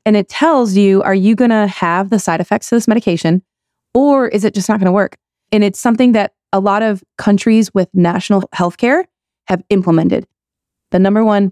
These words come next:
reason for death in the U S is medical injury. And in that is drug interactions.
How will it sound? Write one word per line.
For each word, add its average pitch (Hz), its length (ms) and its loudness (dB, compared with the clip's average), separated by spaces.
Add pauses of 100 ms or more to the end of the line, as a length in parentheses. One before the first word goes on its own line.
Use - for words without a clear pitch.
(100)
reason 214 300 2
for 202 100 -2
death 190 220 -2
in 190 80 2
the 180 60 4
U 190 80 2
S 208 180 -2
is 190 80 -2
medical 185 240 0
injury. 180 400 -2 (240)
And 185 160 0
in 208 180 2
that 190 260 0
is 185 160 0
drug 170 220 -2
interactions. - 640 -6